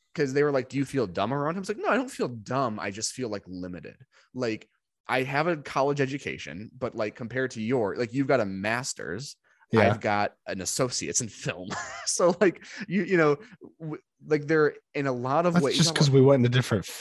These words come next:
Speaker 1: No,
Speaker 2: fields.
Speaker 1: I know we went to very different fields, but I think,
Speaker 2: Yeah.
Speaker 1: like, even in those fields, our skill sets play into them really well. Like,
Speaker 2: I agree.
Speaker 1: I'm very good, and I, not in an arrogant way, like, very good at public speaking,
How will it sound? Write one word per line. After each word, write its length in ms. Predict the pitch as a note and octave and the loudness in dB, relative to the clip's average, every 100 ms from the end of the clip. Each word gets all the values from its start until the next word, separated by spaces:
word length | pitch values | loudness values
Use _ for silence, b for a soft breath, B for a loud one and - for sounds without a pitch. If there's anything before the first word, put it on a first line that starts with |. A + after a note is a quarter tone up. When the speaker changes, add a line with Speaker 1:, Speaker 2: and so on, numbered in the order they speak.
| A2+ | 4
Speaker 1:
No, 220 | - C4 | 6 6
Speaker 2:
fields. 40 | - | 4
Speaker 1:
I 100 | C4+ | 4
know 140 | D3+ | 2
we 140 | D3 | 2
went 180 | F#3 F#3+ | 0 -2
to 80 | F3+ | -2
very 240 | D3 D#3+ C#3+ | -2 -2 -2
different 260 | A2+ F#2+ | -4 -8
fields, 240 | - G#2 G2 | -8 -8 -4
but 100 | C#3 | -4
I 60 | |
think, 180 | C3+ F3+ | -2 2
Speaker 2:
Yeah. 40 | A#2+ | 4
Speaker 1:
like, 200 | G2+ B2+ | 4 2
even 240 | D#3 D#3 | -2 -2
in 220 | A#2 D3 | -2 -2
those 220 | C#3 A#2 - | -2 -4 -6
fields, 580 | - D#3+ B2+ G2+ G#2+ - _ _ - | -8 -4 -2 -4 -8 -20 _ _ -8
our 100 | A2 | -6
skill 400 | - - C#3 C#3 | -8 -2 0 0
sets 240 | B2+ - | -2 -6
play 260 | - A2 A#2 | -6 -4 -4
into 180 | A#2 | -6
them 160 | A2 G2 | -8 -8
really 220 | G2+ G#2 | -6 -6
well. 220 | G2+ A2 E2+ | -2 -2 -2
Like, 200 | F#2+ F#2+ | 2 4
Speaker 2:
I 20 | |
agree. 400 | F#2+ G#2+ F2 A#2+ | 4 4 2 2
Speaker 1:
I'm 300 | B2 D3+ D3 | 2 0 -2
very 500 | A#2 A2+ B2 D3 C#3+ | -6 -2 2 2 0
good, 320 | A#2 A#2+ B2 | -2 -2 0
and 120 | A#2 | 0
I, 160 | A2+ A2 | -2 -4
not 260 | B2+ A#2+ A#2+ | -6 -4 -4
in 60 | B2+ | -6
an 60 | |
arrogant 380 | F#2+ B2+ G#2 G2+ | -4 -4 -4 -8
way, 140 | F#2+ F#2+ | -8 -8
like, 220 | G#2 F#2+ | -8 -6
very 180 | A2 B2+ | -4 0
good 100 | D3 | -2
at 60 | - | -2
public 280 | C#3 C3+ - | -6 -6 -8
speaking, 540 | - G2+ G2 F2+ G2+ | -6 -6 -6 -10 -12